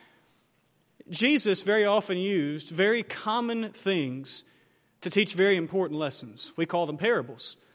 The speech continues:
The word parable literally means to cast alongside of or to throw alongside of. And the idea simply is that there's an earthly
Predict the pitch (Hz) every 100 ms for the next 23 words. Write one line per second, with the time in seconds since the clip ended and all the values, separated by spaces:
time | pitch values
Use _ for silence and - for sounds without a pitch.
0 | _ _ _ _ - 170 170 226 190 208
1 | 247 165 175 180 180 311 320 180 147 135
2 | 135 151 185 - - - - 208 214 -
3 | 196 190 196 180 - 185 165 127 131 139
4 | - - 190 214 202 180 185 175 - 170
5 | 170 123 113 - - _ _ _ 240 226
6 | 233 285 269 277 262 - 202 190 160 160
7 | 220 214 - - 208 220 214 202 196 214
8 | 277 - 240 240